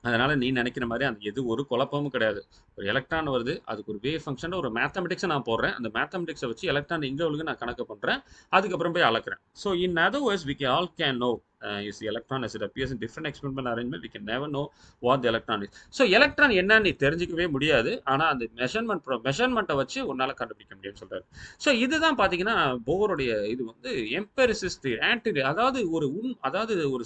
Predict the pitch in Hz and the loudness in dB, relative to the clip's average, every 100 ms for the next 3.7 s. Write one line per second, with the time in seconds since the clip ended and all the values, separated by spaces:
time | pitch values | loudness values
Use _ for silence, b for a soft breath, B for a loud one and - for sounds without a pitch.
0 | - 208 - 294 240 180 131 135 160 147 | -4 -6 -2 -4 -4 -4 0 2 4 2
1 | - - 107 107 113 156 202 175 b b | 0 -8 -4 -2 0 2 2 2 b b
2 | b - 135 120 113 123 117 156 247 285 | b -4 2 2 2 2 2 2 2 2
3 | 269 185 135 160 180 208 220 | 2 2 4 4 4 4 2